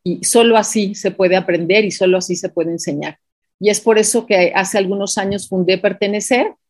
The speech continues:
que es una asociación que se dedica a esto, y hemos trabajado arduamente para, pues, hablar sobre todo instituciones educativas, pero también otro tipo de instituciones o de empresas que les interese generar ambientes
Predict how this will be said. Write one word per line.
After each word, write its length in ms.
que 80
es 100
una 160
asociación 640
que 80
se 140
dedica 420
a 80
esto, 480
y 140
hemos 240
trabajado 560
arduamente 680
para, 460
pues, 180
hablar 300
sobre 280
todo 220
instituciones 640
educativas, 760
pero 220
también 380
otro 300
tipo 320
de 300
instituciones 800
o 40
de 100
empresas 640
que 60
les 220
interese 420
generar 460
ambientes 680